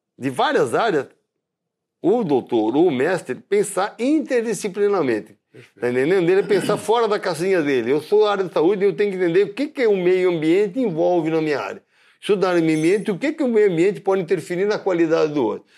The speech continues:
Speaker 2: Perfeito.
Speaker 1: Então, hoje nós temos um curso extremamente qualificado, com um grupo de pessoas com produção muito alta. Nós, inclusive, esse ano produzimos com o Paulo França, com a Lese, um produ-, um artigo na Nature, nosso primeiro artigo na Nature, tá entendendo?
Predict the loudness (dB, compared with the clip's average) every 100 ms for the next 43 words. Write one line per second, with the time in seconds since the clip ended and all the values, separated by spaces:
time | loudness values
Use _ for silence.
0 | -20 -16 -8 0 2 4 4 2 0 0
1 | 0 -2 -2 -6 -6 -8 -2 0 2 0
2 | 0 0 -2 -4 -8 -4 -4 -4 -6 -4
3 | -4 -4 -10 -8 -8 -4 -4 -4 -8 -10
4 | -8 -8 -6 -6 -6 -4 -4 -2 0 0
5 | -2 -10 -20 -20 -8 -6 -2 -2 -2 -2
6 | -2 -2 -2 0 0 0 -4 -6 -4 -2
7 | -2 -2 -4 -8 -16 -4 0 0 -2 -2
8 | -2 -2 -4 -4 -4 0 0 0 -4 -6
9 | -6 -6 -4 -4 -6 -6 -6 -4 -4 -2
10 | -4 -4 -6 -6 -20 _ _ -10 -8 -8
11 | -8 -4 -2 0 0 -2 -4 -6 -4 -4
12 | -2 -4 -6 -16 _ _ _ -8 -6 -4
13 | -4 -4 -4